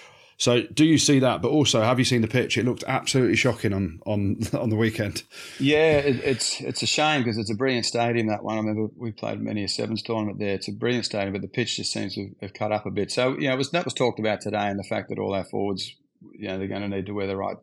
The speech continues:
Speaker 2: the right footwear and the right, the right side studs. You know, it'll be the same for all the outside backs, all the backs. So,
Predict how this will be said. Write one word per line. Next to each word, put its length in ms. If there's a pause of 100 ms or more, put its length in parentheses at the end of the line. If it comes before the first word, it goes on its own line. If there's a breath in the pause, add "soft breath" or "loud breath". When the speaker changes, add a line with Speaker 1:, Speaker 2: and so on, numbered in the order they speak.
Speaker 2:
the 100
right 180
footwear 400
and 100
the 60
right, 180 (120)
the 80
right 260
side 260
studs. 500 (320 soft breath)
You 100
know, 100
it'll 120
be 80
the 60
same 300
for 140
all 120
the 100
outside 420
backs, 260
all 120
the 80
backs. 340
So, 260